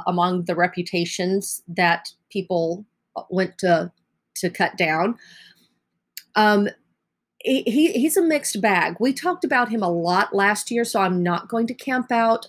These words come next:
on Christopher Columbus, but I'll, I'll just say here that Christopher Columbus is a really good example of why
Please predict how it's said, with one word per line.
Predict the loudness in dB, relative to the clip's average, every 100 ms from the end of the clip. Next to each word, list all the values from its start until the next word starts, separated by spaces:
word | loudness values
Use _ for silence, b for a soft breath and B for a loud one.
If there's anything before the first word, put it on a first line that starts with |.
| -4
on | 0 0 0
Christopher | -4 -6 -6 -6 -6
Columbus, | -4 -2 0 2 0 0 -6 B B B B B
but | 0 4 6 4 0 _ _ _ _ _
I'll, | 2 4 4
I'll | 2
just | 0 -4
say | -2 -2
here | -2 -2 -2
that | 0 -4 -4
Christopher | -8 -8 -10 -10
Columbus | -4 -2 -2 -4 -4
is | -8 -4
a | -4
really | -2 -2 0 0
good | 0 0
example | -2 -2 -2 -2 -2 -4 -4
of | -2 2 4 2 -2 _ _ _ _
why | -2 2 4 6 4 2 -2